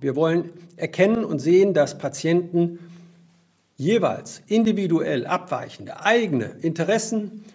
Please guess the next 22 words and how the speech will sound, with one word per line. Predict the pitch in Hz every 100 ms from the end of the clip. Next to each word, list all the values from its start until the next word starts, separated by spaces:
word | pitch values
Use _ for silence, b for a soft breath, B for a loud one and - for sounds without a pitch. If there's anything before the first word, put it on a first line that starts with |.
| B
Präferenzen | - 165 170 139 160 190 - 165
und | 147 123
Wünsche | 156 147 139 110
haben. | - - - _ b b b b b
Und | 123 139
das, | 147 156
was | 143
für | -
den | 156 151
einen | 156 202 196
Patienten | 180 - 165 165 143
möglicherweise | 160 151 143 139 143 139 139
sehr | 151 147
richtig | 170 - 190
und | 135
sehr | 120 143
gut | 131 170 165
ist, | 160 147
mag | 139
für | -
den | 143 135
anderen | 131 135 135 156 -